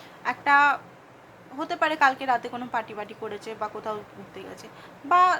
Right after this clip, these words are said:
আপনার সঙ্গে সেলিব্রেশন করতে চান, but, আহ, আপনি এই মুহূর্তে হয়তো ওনার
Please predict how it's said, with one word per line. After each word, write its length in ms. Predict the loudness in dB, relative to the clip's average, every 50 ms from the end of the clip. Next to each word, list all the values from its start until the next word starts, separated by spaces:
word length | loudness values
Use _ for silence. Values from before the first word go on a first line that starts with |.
| -2 -2
আপনার 280 | -2 -2 -2 -4 -10
সঙ্গে 260 | -8 -8 -8 -8 -10 -10
সেলিব্রেশন 680 | -10 -10 -10 -10 -12 -12 -12 -12 -10 -8 -8 -8 -8 -8
করতে 320 | -8 -8 -8 -8 -10 -12
চান, 260 | -8 -4 -2 -2 -2 -4 -8 -16 -20 -20 -20 -20 -20 -20 -20 -20 -6 0 4
but, 340 | 4 4 4 2 -6 -16 -14 -8
আহ, 460 | -6 -4 -2 -2 -2 -2 -4 -4 -4 -2 -2
আপনি 300 | -2 -2 -4 -8 -6 -6
এই 140 | -6 -4 -4
মুহূর্তে 380 | -4 -6 -6 -8 -8 -8 -6 -2
হয়তো 320 | 0 0 0 0 -4 -8
ওনার 240 | -6 -4 -4 -4 -4